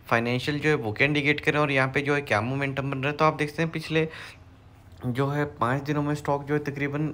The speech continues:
आठ परसेंट गिरा, एक स्ट्रॉन्ग गिरावट हमें जो है आईडीबीआई बैंक में देखने को मिली है। पिछले एक महीने में जो है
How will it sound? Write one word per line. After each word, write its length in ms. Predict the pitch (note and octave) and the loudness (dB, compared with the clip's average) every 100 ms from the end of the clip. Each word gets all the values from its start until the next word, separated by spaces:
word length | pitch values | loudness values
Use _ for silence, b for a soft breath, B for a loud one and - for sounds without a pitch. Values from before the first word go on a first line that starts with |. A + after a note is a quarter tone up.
| - | -4
आठ 260 | - - - | -6 -6 -10
परसेंट 300 | C3+ C#3+ C3+ | -8 -8 -4
गिरा, 160 | C#3 C#3+ | -2 -2
एक 140 | C#3+ D3+ D3+ B B - | -2 -4 -6 B B -20
स्ट्रॉन्ग 400 | - B2+ C3+ C#3+ | -2 2 2 2
गिरावट 360 | C#3+ D3 D3 | 2 2 2
हमें 200 | D3 D3 C#3 | 0 -2 0
जो 120 | D3 | 0
है 80 | - | 2
आईडीबीआई 400 | B2+ C#3 C#3 C#3+ | 0 0 0 -2
बैंक 240 | C#3 C3 | -2 -4
में 140 | C3 C3+ | -4 -4
देखने 280 | C#3 C#3+ C#3 | -2 -4 -4
को 100 | C3+ | -4
मिली 200 | C3+ D3 | -2 -2
है। 60 | |
पिछले 340 | D3+ C3 - D3 | -4 -8 -4 -2
एक 120 | C#3+ | -2
महीने 240 | C#3+ C#3+ C#3+ | -4 -4 -4
में 140 | C#3+ | -4
जो 80 | |
है 60 | C3+ | -2